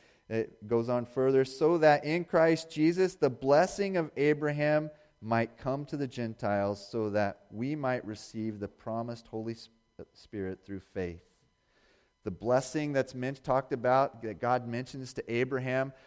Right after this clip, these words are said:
that he's going to bless the nations, is Jesus Christ.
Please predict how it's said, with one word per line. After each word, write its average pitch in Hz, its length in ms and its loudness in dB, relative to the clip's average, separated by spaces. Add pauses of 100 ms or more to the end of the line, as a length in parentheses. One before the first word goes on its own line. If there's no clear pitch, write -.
(160)
that 117 120 0
he's 131 220 -2
going 139 280 -2
to 110 60 -2
bless 127 460 4
the 131 120 0
nations, 143 760 -4 (1120)
is 98 220 -6
Jesus 107 480 -10
Christ. 85 580 -12